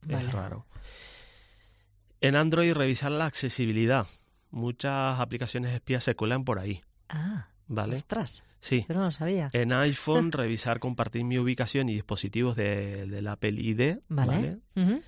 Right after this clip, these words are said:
Speaker 2: Y ya por último, o, o una de tantas, y si la sospecha es fuerte,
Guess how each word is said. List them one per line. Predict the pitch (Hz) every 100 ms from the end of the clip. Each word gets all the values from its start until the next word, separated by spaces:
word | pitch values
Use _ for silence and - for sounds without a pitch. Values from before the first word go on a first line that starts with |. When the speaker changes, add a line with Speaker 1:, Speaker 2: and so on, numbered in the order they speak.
| - - - - - _ - -
Speaker 2:
Y | 139 139
ya | 135
por | 131 131
último, | 131 120 139 147
o, | 147 139 110 101 98 95 90
o | - 107
una | 127 117
de | 104
tantas, | - 127 135 139 120
y | 254 - 117
si | 110 123
la | 120 107
sospecha | 110 101 117 - 113
es |
fuerte, | - 147 139 - 143 -